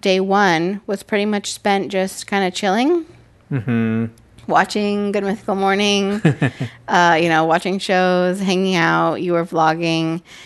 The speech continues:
Speaker 1: And at this point, I really was in just the very early stages of labor. I was having a few contractions here and there that were not really that painful.
Speaker 2: Mm-hmm.
Speaker 1: Every few hours,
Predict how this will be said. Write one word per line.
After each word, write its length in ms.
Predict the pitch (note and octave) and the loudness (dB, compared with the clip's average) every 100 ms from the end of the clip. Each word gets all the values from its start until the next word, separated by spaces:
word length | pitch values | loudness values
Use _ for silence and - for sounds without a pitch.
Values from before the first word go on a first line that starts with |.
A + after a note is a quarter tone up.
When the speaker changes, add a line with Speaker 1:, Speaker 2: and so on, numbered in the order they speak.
| - _ - | -20 _ -4
Speaker 1:
And 320 | F#3 E3+ D#3+ | 0 2 2
at 100 | D#3+ | 2
this 160 | G3 G3+ | 0 0
point, 260 | - A#3+ | -2 0
I 60 | A3+ | 0
really 360 | F#3+ F#3 F#3 F#3 | 0 2 2 2
was 240 | F3+ F#3 | 0 0
in 200 | F3 E3+ | -2 -2
just 260 | F3 F3+ - | -4 -6 -6
the 180 | D#3 D#3 | -4 -4
very 960 | E3+ F3+ F3+ F3+ F3 F3 E3 D#3+ D#3 - | -6 -2 0 2 2 2 0 -2 -6 -4
early 280 | D#3 D#3+ D#3+ | -4 -2 -4
stages 360 | - D3+ E3 | -4 -4 -4
of 140 | D#3 D3+ | -4 -2
labor. 480 | D3 D3 D3 D3+ - | -4 -2 0 0 0
I 100 | D#3+ | 0
was 160 | E3+ | 0
having 440 | - F#3 F3 E3+ F3+ - - - - - - | 0 0 0 0 -2 -8 -20 -20 -20 -16 -8
a 100 | F3+ | -8
few 240 | - B3 | -2 -2
contractions 600 | A#3+ B3 A#3 G#3+ - A3 | 0 0 0 0 -2 -6
here 180 | A3+ G3 | -2 0
and 120 | G3 G3 | 0 0
there 200 | F#3 F#3 | 2 2
that 140 | F3+ | 2
were 100 | E3+ | 0
not 180 | E3+ D#3+ | 0 0
really 160 | D3+ D#3+ | -2 -2
that 200 | D#3 - | -2 -2
painful. 600 | A3+ A3+ A3 G#3 G3 F#3+ | -2 -2 0 0 0 -2
Speaker 2:
Mm-hmm. 460 | A#2+ A2+ G#2+ G#2 G#2 | -4 -4 -4 -4 -4
Speaker 1:
Every 760 | G3 G#3 A3+ A3+ A#3 A3+ A3 - - | -2 -2 -2 -2 -2 -2 -4 -6 -14
few 300 | - A3+ G#3 | -8 -4 0
hours, 600 | D#3+ F#3 F3 F3 E3+ | 4 4 2 0 -2